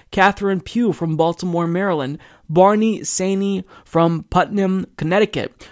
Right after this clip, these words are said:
Paul Soglin from Madison, Wisconsin,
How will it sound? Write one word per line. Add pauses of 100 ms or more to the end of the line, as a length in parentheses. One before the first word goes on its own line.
(160)
Paul
Soglin (140)
from
Madison,
Wisconsin,